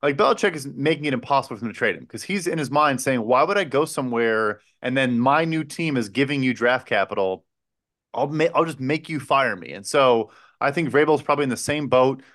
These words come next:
No, I, yes, yes, everyone wants my services, and, and I will be hired tomorrow if I wanna keep coaching in the N F L. I'm not gonna deplete the, the resources that my new team has. So, yeah, if you don't want me here anymore, fire me.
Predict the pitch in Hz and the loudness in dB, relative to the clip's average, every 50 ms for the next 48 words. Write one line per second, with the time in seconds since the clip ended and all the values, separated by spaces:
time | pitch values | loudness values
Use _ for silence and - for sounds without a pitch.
0 | _ _ _ _ - - 202 208 214 190 - 139 139 143 170 214 202 - - - | _ _ _ _ -14 -8 -2 0 0 2 2 0 0 2 2 0 0 -2 -6 -6
1 | - 143 175 202 190 180 170 151 151 156 147 139 139 139 135 - - 127 120 - | -4 0 0 0 0 -2 -4 -4 -4 -4 -2 0 -2 -2 -2 -2 -2 -2 -2 0
2 | - 139 127 117 110 - 139 135 131 127 120 131 - 127 127 87 120 123 120 123 | -4 -4 -4 -6 -10 -8 -6 -4 -4 -4 -6 -4 -4 -4 -2 -2 0 2 2 4
3 | 135 175 208 185 156 143 110 127 131 127 123 120 - - 127 123 123 127 127 123 | 4 4 4 4 2 -2 2 2 2 2 2 -2 -4 -6 -2 0 2 2 2 2
4 | 120 - 123 117 120 127 123 117 117 - - - - 131 127 127 - 123 120 113 | 0 0 -2 -2 -2 -4 -6 -6 -8 -10 -12 -6 -2 -2 -2 -2 -2 -6 -4 -2
5 | 113 117 113 107 107 - - 202 202 170 139 120 113 107 - _ - _ _ _ | -2 0 0 -2 -2 0 2 2 4 4 4 4 2 0 -4 _ -20 _ _ _
6 | _ _ _ - 143 175 202 214 175 170 160 143 131 120 110 - 127 - - - | _ _ _ -12 -8 -2 -2 -2 0 0 0 0 0 -2 -4 -10 -10 -10 -8 -6
7 | - 117 120 - - 143 143 120 127 113 123 165 180 - - 151 139 143 - 131 | -6 -6 -6 -2 0 0 2 2 2 2 2 0 0 0 0 -2 -2 0 -2 -2
8 | 113 127 117 117 120 113 117 135 147 143 - - 147 135 113 101 147 170 170 127 | 0 0 2 2 0 0 0 -2 -4 -6 -8 -8 -6 -6 -2 -2 0 2 2 2
9 | 107 107 104 101 101 - - _ _ - - _ - - 190 220 233 170 95 87 | 2 2 0 -2 -6 -12 -14 _ _ -20 -20 _ -6 -4 0 2 2 2 2 0
10 | 113 135 165 185 185 180 196 190 170 175 180 180 185 170 139 127 131 135 139 135 | 2 2 4 4 4 4 2 0 0 0 0 0 0 0 0 2 2 0 -2 -4
11 | _ _ - - 170 156 110 101 98 95 92 95 90 | _ _ -2 0 2 2 2 0 -2 -6 -10 -10 -12